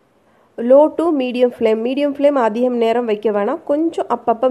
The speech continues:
medium வச்சுட்டு ஃபுல்லா லோ ஃப்ளேம்லேயே வச்சு நீங்க வறுத்துருங்க. அதிகமா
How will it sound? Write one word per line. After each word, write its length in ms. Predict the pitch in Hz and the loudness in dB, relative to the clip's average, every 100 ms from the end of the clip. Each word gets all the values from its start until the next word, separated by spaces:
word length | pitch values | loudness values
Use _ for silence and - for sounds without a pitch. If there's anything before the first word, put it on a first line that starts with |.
| 240 | 0
medium 280 | 226 220 208 | 0 -2 -2
வச்சுட்டு 440 | 202 214 254 339 381 | -6 -8 -8 -8 -6
ஃபுல்லா 280 | 233 247 262 240 | -6 -2 -2 0
லோ 300 | 214 220 226 - - - _ | 0 0 -4 -14 -20 -20 _
ஃப்ளேம்லேயே 500 | 262 247 247 226 247 | 2 2 4 4 4
வச்சு 260 | 240 214 262 | 2 -4 -6
நீங்க 200 | 233 208 | -4 -2
வறுத்துருங்க. 540 | 202 202 208 202 196 | -2 -2 -2 -4 -2
அதிகமா 800 | 233 - - 208 262 277 277 | -2 -4 -6 -4 -2 0 -2